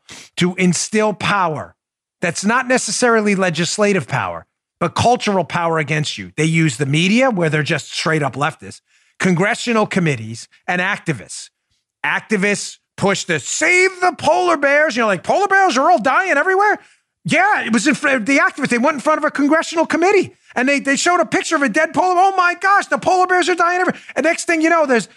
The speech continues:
a nationwide save. I'm not knocking polar bears. I'm just telling you how it works.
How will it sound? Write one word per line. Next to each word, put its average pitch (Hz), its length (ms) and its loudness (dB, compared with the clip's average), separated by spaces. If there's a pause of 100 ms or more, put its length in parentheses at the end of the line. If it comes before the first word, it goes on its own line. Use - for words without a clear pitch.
a 233 80 0
nationwide 277 540 2
save. 277 220 0
I'm 233 120 0
not 220 220 0
knocking 190 400 -4
polar 269 380 2
bears. 165 340 -2
I'm 220 140 2
just - 200 -2
telling 311 280 0
you 247 100 2
how 262 180 0
it 302 60 -8
works. 349 440 0